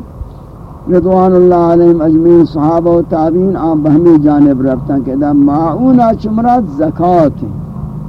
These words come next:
وہ دا نماز ذکر ہیں،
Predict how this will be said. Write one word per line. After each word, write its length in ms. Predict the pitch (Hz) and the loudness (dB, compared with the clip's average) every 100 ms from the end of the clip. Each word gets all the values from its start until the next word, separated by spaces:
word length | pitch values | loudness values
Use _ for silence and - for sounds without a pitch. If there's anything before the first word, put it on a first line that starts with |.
| - - - - - - - - - - - - - - - - - - - | -12 -10 -12 -12 -12 -12 -12 -14 -14 -14 -16 -18 -18 -16 -14 -12 -10 -10 -4
وہ 140 | 143 | 0
دا 100 | 165 | 2
نماز 500 | 180 175 185 220 233 254 247 | 2 2 0 0 2 2 0
ذکر 260 | 247 262 269 | -2 -2 0
ہیں، 140 | 285 | 0